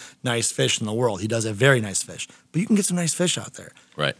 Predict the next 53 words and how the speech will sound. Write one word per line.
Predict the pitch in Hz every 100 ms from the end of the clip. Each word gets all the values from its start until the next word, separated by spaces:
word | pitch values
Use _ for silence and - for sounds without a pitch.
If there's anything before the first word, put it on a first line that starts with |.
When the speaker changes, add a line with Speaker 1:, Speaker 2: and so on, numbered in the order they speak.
| -
Speaker 1:
But | 131
the |
salesmanship | 123 165 165 147 143 135
is | 117
what's | 123 -
gonna | 117
set | -
him | 110
apart, | 104 107 -
which | 135
is | 143
why | 143 143 135
I, | 127 120 120
I, | 113
you |
know, | 110 101 107
I | 104
think | 131 110 - -
you | 123 113
are | 101
the | 101
right | 98 92
man | 104 98 90
for | 95
the |
job, | 92 98 -
right | 107 -
person | 120 113 98
for | -
the | -
job. | - 123
Speaker 2:
I |
think | 156
it's | 160
salesmanship. | - 135 123 120 - 98
It's | 90
also, | 101 95 104 92
it's | 95 -
also | 92 90
product | - 82 90 85
knowledge. | 95 92 98 92 - -
And | 87
then, | 87 85 85 85
the, | -
I |
mean, | 95 95
the | 107
other | 117
thing | 98 92
is, | 87 82 -
like, | 78 -
you | 80
know | 73 64